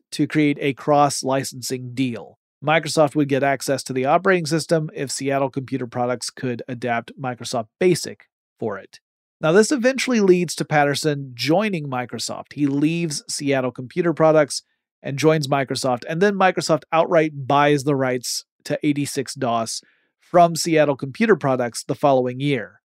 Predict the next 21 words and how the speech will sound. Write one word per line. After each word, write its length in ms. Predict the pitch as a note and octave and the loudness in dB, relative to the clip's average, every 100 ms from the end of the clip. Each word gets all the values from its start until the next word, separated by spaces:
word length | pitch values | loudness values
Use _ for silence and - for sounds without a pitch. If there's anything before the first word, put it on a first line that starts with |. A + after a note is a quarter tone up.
| _ _ _ | _ _ _
And 640 | D#3+ D#3 D#3 D#3 D3+ D3 - _ _ _ | 0 2 4 2 0 -4 -12 _ _ _
here's 400 | E3+ G#3+ A#3+ F3+ | -4 2 4 4
the 80 | F3+ | 2
thing. 280 | D#3+ G2 - | 2 0 -2
This 180 | D#3 A3 | -2 0
is 120 | G#3 | 4
why 220 | A#3 G#3+ | 6 6
there's 200 | F#3 D3+ | 4 2
some 140 | D3+ | -4
drama 340 | C#3 C#3 B2+ A2 | -2 -2 -2 -6
here. 280 | A2 G2 - _ _ _ _ | -12 -14 -18 _ _ _ _
Microsoft 840 | D3 F3 G3+ A#3 A3+ G#3 F#3 E3+ - _ _ _ _ | -14 0 0 2 2 4 4 2 -8 _ _ _ _
buys 500 | C3+ C#3+ E3+ F3 D#3+ | 0 4 6 6 4
those 240 | C#3 D3+ C3+ | 4 4 4
rights 540 | B2+ A2 A2 - - - _ _ - | -2 -4 -10 -10 -10 -12 _ _ -2
and 480 | D#3 D#3 D3 C#3+ - - | 0 2 0 -2 -6 -6
then 420 | C3+ E3 G3 G3+ | 2 4 4 4
proceeds 560 | F3+ E3 D#3+ C#3+ C#3 - | 0 2 2 2 0 -2
to 140 | D3 | -2
go 340 | C#3 C#3 C#3 - | 2 4 2 0
on 260 | C#3+ C3+ | -2 -2